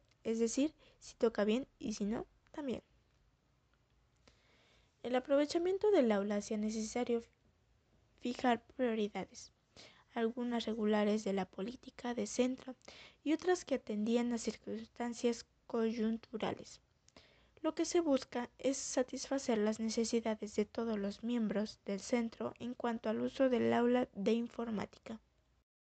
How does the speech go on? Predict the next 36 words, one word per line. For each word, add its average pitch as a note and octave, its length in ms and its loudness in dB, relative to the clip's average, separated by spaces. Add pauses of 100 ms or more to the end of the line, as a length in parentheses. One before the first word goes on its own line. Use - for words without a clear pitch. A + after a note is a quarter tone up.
(880)
De A3+ 300 12
hecho, G#3 300 4 (580)
los A3+ 240 -4
horarios C#4+ 420 8
para A3+ 260 2
el G#3 120 6
aula G#3+ 240 8
de A3+ 60 6
informática B3 760 2
se - 260 2
confeccionaban A#3+ 840 4
después G#3+ 380 2
de G#3+ 100 2
los G#3 220 0
horarios G3 460 0
de F3+ 60 -2
la F#3 80 -2
escuela, A3 440 0 (720)
en A#3 140 -2
los B3+ 160 -2
cuales, G#3 400 -2
a A3+ 60 -10
su A3+ 180 -4
vez, G#3 180 2
se - 300 -4
tenía B3 280 -2
que D4+ 120 -4
fijar A3 400 0
otra G#3 260 -4
serie G#3 320 0
de G#3 140 0 (200)
prioridades. A3 840 4 (1800)
La D#4 120 4
segunda F#4+ 400 6
prioridad A3+ 1300 0
fue - 320 -6